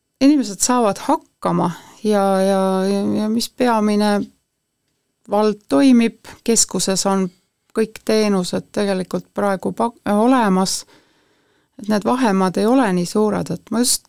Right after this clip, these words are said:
äh, paar päeva tagasi, äh, külastas Tapiku küla, mm, aasta küla konkursi komisjon eesotsas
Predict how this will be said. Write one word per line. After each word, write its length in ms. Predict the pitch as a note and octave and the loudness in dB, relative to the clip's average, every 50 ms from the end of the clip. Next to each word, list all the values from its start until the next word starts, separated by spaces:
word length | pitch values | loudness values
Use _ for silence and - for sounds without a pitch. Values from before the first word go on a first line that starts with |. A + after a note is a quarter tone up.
| - G#3 | -2 0
äh, 220 | G3 G3 G3 G3 F#3+ | 2 2 0 0 0
paar 240 | G3+ A3 A3+ A3 | 0 -2 -2 -2
päeva 220 | G#3 - F#3 F#3 F3+ G#3 | -2 -4 -4 -2 -2 -2
tagasi, 400 | A3 - G3+ F#3+ - - - G3+ F#3+ | -2 -2 -2 -2 -2 -2 -2 -2 -2
äh, 1300 | F#3 F3+ F#3 F#3 F3+ F3+ F3+ F3+ F3 - - _ _ _ _ _ _ _ - - G3 G3 F#3+ F#3 F#3 F#3 F3+ E3 - | 0 0 0 0 0 0 0 -2 -2 -4 -6 _ _ _ _ _ _ _ -8 -4 -2 -2 0 0 0 -2 -2 -4 -4
külastas 640 | G#3 G#3 G3+ G3 F#3+ - - - F#3+ F#3 - - | -2 -2 0 -2 -2 -4 -6 -6 -6 -6 -6 -4
Tapiku 640 | - A3 B3 B3 - - G3 F3+ - - - - F#3 F3 - | -2 -2 -4 -4 -4 -8 -8 -8 -8 -8 -6 -6 -6 -4 -2
küla, 460 | G3+ G#3 G#3 G3+ F#3+ F3+ F3+ F3 F3 F3+ E3 - - _ _ _ _ _ _ _ _ _ _ _ _ _ _ _ _ _ _ | -2 0 0 0 0 0 2 0 0 -2 -6 -10 -18 _ _ _ _ _ _ _ _ _ _ _ _ _ _ _ _ _ _
mm, 580 | F#3 F3+ F#3 F#3+ G3 G3 G3 F#3+ F#3+ F#3 F#3+ F3+ _ _ _ _ _ _ _ _ _ _ _ _ - - - | -20 -18 -16 -16 -16 -16 -16 -16 -16 -16 -16 -18 _ _ _ _ _ _ _ _ _ _ _ _ -14 -4 0
aasta 460 | G3+ G#3 G3+ G3+ - - - G3 F#3 | 2 2 2 2 0 -2 -2 -4 -2
küla 300 | - G#3+ A3 - - F3+ F3 | 0 0 2 2 2 0 0
konkursi 1080 | G#3+ G#3+ A3 G#3+ - - F3+ F3 - - - G3 F#3+ F#3+ F#3 F3+ F3+ F3+ F3+ F3+ F3+ - | 0 0 -2 -2 -4 -8 -8 -6 -6 -6 -6 -4 -4 -4 -6 -8 -8 -8 -8 -8 -10 -6
komisjon 640 | - G#3 G3+ G3+ F#3+ F#3 - - - - F#3 F#3 F#3 | -4 -2 0 0 0 0 -2 -2 -2 -2 -2 0 0
eesotsas 560 | F3+ F3+ F3 - - E3+ E3 - - F3+ | 0 0 -2 -2 -4 -4 -6 -4 -4 -4